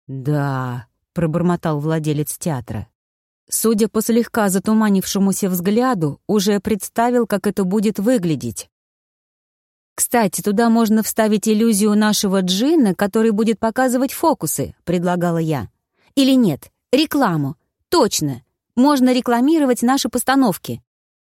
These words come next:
Например, выводится текст "Волшебная история Кая и Герды". Потом какой-нибудь завлекательный фрагмент из детской пьесы. Снова текст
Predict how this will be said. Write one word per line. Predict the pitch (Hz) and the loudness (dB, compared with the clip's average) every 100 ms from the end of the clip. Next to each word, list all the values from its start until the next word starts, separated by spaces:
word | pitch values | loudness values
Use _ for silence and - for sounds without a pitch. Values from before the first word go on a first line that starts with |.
| _ | _
Например, | 196 202 196 233 285 | 2 2 2 2 2
выводится | 214 208 240 220 - 254 | 2 2 0 0 -2 -2
текст | 220 160 - - - _ - | -2 -2 -4 -12 -18 _ -2
"Волшебная | 190 208 - 233 214 196 196 190 | 0 0 0 0 2 2 2 2
история | - 190 - 269 269 220 196 - | 0 -4 0 2 2 2 0 0
Кая | 233 220 220 | 0 2 0
и | - 233 | 0 -2
Герды". | 196 214 156 123 131 - _ _ _ - | 0 0 0 -2 -6 -8 _ _ _ -10
Потом | - 320 453 311 | -6 0 2 2
какой-нибудь | 285 294 285 254 226 202 | 0 2 2 4 2 0
завлекательный | 220 247 247 240 240 220 214 | 0 0 0 0 0 0 0
фрагмент | 226 214 233 302 294 | 0 0 2 2 0
из | - 226 | 0 -2
детской | 202 254 254 247 233 | 0 0 0 -4 -2
пьесы. | 208 175 139 - 131 - _ _ _ | 0 0 0 -4 -6 -12 _ _ _
Снова | - - 359 330 240 | -6 2 4 4 2
текст | 233 240 226 - - | 0 0 0 -2 -10